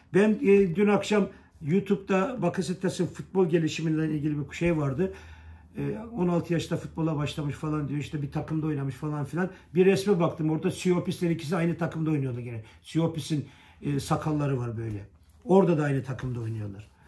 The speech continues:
Alanya Spor onu bizim Gaziantep'in antrenörüyle beraber Yunanistan'da top oynadı diyor. Oradan aldırttırdı onu. İşte bir,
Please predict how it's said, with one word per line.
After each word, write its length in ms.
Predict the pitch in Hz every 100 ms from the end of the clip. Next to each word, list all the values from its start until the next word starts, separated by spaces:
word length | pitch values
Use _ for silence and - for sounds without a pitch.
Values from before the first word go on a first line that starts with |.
| - _ _ _ _ _ - - - - - - - - - - - _ _ _ _ - _ _ - -
Alanya 360 | 202 196 180
Spor 300 | 170 165 175
onu 240 | 170 170 165
bizim 360 | 151 165 127 - _ - - _ _ - _ - 202 - - _ _ _ _ _ _ _ _ _ -
Gaziantep'in 600 | 135 127 147 151 139 151
antrenörüyle 760 | 147 - 147 151 143 147 139
beraber 360 | 139 139 131 131 - - _ _ _ _ _ _ _ 208 214 208 202 202 175 165 180
Yunanistan'da 800 | 139 151 151 - 156 143 143 - - _
top 200 | 160 151
oynadı 380 | 156 156 147 135
diyor. 260 | 135 131 131 - _ _ _ _ _ _ _
Oradan 360 | - 170 156
aldırttırdı 640 | 156 151 147 151 175 151 156
onu. 220 | 127 160
İşte 300 | 170 - 160
bir, 180 | 302